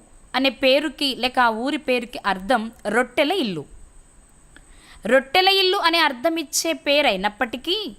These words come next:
ఆ ప్రాంతంలో కరువు సంభవించే ప్రాంతంగా మన బైబిల్ చరిత్రలో గుర్తించవచ్చు.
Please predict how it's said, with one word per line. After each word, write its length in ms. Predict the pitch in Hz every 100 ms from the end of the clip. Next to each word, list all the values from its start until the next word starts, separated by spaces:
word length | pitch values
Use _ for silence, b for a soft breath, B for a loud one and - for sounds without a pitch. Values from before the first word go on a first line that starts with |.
| b b b b _ 233
ఆ 60 |
ప్రాంతంలో 960 | 233 240 240 349 370 370 370 240 269 359 b b b - - - - -
కరువు 360 | 254 285 381
సంభవించే 720 | 403 359 339 339 330 311 320
ప్రాంతంగా 720 | 320 294 269 269 254 240 233 262
మన 180 | 302 269
బైబిల్ 400 | 214 226 269 320 285
చరిత్రలో 400 | 247 - 214 330
గుర్తించవచ్చు. 840 | 294 247 247 226 208 170 - 135